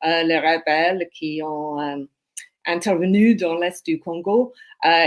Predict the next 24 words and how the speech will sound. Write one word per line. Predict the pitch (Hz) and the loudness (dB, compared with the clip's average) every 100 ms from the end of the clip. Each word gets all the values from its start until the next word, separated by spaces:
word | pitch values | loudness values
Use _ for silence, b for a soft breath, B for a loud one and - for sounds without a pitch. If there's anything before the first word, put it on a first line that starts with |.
| - | 4
et | 175 175 175 | 4 4 4
la | 165 165 | 2 0
position | 220 196 190 233 208 | -2 -4 -2 0 0
de | 202 | -2
votre | 170 190 - 170 170 | -2 -4 -2 -2 -2
président | 185 165 170 180 | -6 -8 -2 -2
Macron, | 185 170 170 190 185 | 0 -4 -4 -4 0
Emmanuel | 185 185 180 185 180 175 | -2 0 -2 -2 -2 -2
Ma-, | 170 170 - | 0 -2 -2
Macron | 175 175 233 226 | -6 -2 0 2
est | 175 165 165 | 2 0 -2
très | - 190 | -2 -2
important | 180 170 190 - 214 | -2 -4 -8 -4 0
là, | 196 180 160 170 | 0 -2 -4 -4
là-dessus. | 170 170 - 294 330 320 B B B | -4 -4 0 4 4 2 B B B
Euh, | 170 170 | 0 2
chez | 214 | 4
moi, | 202 240 262 | 4 6 6
ici, | 240 - 240 240 220 | 4 2 2 4 4
euh, | 175 165 | 2 0
au, | 165 147 180 | -2 -2 -4
au | - 180 | -2 -2
Royaume-Uni, | 175 190 185 185 185 - 110 180 190 208 269 269 | 2 4 4 -2 -8 -14 -10 -4 -2 2 2 2
euh, | - 165 165 160 | 0 0 0 -2